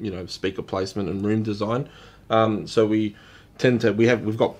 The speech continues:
brands that we like to use because we know that the clients are getting their best value for money. And, you know, we're, Andrew likes to use the term taking as much, you know, blood from the stone as possible. Um, but, you know, obviously from our YouTube and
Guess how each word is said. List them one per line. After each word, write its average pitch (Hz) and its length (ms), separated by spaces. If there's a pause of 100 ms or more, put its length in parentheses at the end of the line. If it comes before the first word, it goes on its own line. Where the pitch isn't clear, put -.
(140)
brands 117 300
that 95 100
we 101 80
like 104 380
to - 100
use 185 320
because 110 300
we 107 100
know 107 240
that 98 160
the 98 80
clients 104 420
are 104 40
getting 104 300
their 101 120
best 107 380
value 104 300
for 98 140
money. 110 380
And, 104 260
you 110 100
know, 107 100
we're, 107 240 (220)
Andrew 104 260
likes 101 220
to 101 80
use 107 160
the 95 80
term 107 340 (340)
taking 107 300
as 101 120
much, - 460 (140)
you 101 80
know, 98 80
blood 107 280
from 104 140
the 101 80
stone 104 280
as 101 80
possible. 117 540 (140)
Um, 107 440 (200)
but, 107 280 (440)
you 110 80
know, 104 100
obviously 107 320
from 104 220
our 101 160
YouTube 104 500
and 101 260